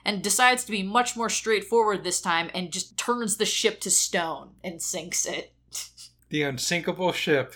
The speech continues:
Speaker 1: No, they
Speaker 2: sunk.
Speaker 1: Yeah.
Speaker 2: Yep.
Speaker 1: They never called it that.
Speaker 2: I called it that.
Speaker 1: Okay. But Athena's back from her lunch break, uh, just in time, successfully, uh, gets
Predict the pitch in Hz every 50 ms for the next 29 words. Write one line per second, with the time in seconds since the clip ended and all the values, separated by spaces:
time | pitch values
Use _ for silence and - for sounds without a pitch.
0 | - _ _ _ _ _ 170 165 170 165 147 160 165 160 165 147 139 135 135 -
1 | - - - 185 202 196 185 - 170 175 180 190 - - - 143 135 131 131 -
2 | - 214 180 185 185 185 190 190 - 170 160 170 - - - - 165 - - -
3 | - _ - - - - - 190 202 165 165 - - 127 120 117 - - _ -
4 | 135 123 117 113 120 123 - - - 160 170 175 185 - - _ - 311 - -
5 | - - - _ _ - 233 277 392 - 233 240 - 294 311 349 339 302 220 196
6 | 240 254 294 294 - 294 269 269 277 277 277 277 294 294 - - - 160 165 185
7 | 190 - - _ _ - 214 190 190 185 - 226 240 240 - 277 247 240 - 269
8 | 262 233 175 180 208 - - 180 - - 262 269 - - 277 285 277 277 277 277
9 | 262 - - - 180 180 175 175 165 156 - 220 220 - - - -